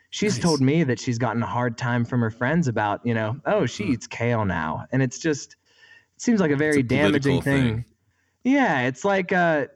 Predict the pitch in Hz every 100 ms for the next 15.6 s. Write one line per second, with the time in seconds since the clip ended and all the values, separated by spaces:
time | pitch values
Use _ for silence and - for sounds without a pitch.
0 | _ - - 202 165 135 139 - 156 151
1 | 139 127 107 - 127 131 143 147 135 131
2 | 120 110 101 120 - _ _ - 151 139
3 | 117 170 160 156 143 135 127 117 - _
4 | _ _ _ _ - 165 156 180 185 156
5 | 156 147 139 170 165 127 117 113 104 131
6 | 127 110 104 156 185 156 107 87 90 90
7 | - 92 98 - 127 123 107 104 175 123
8 | 92 85 - - _ _ _ _ _ _
9 | _ - 151 160 156 170 170 175 156 160
10 | 160 147 190 156 87 85 - _ _ _
11 | - 92 98 78 - - - 131 143 139
12 | 131 110 123 139 131 127 123 113 113 123
13 | 120 120 - 120 113 107 101 117 - 104
14 | 104 107 - 117 101 107 110 - 101 104
15 | 95 101 95 95 -